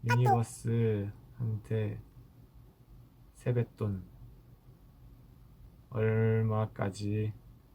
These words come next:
줄 수 있나요? 백? 백까지 줄 수 있대요, 여러분. 백. <laughs> 오, 백 점점 땀땀땀.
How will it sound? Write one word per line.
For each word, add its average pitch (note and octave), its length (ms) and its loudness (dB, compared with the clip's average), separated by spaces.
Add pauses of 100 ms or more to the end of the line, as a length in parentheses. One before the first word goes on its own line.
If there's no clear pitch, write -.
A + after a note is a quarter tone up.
(460)
줄 G#2 260 -4
수 - 200 -8
있나요? G2 520 -6 (1600)
백? F#3 440 10 (1400)
백까지 F#3 400 6
줄 F#3 120 8
수 F3 100 2
있대요, E3 200 6
여러분. B2+ 300 6
백. B2 240 6 (1000)
<laughs> B2 220 -2
오, D3+ 500 8 (500)
백 F#3+ 380 10
점점 G3 760 8 (400)
땀땀땀. F3 840 8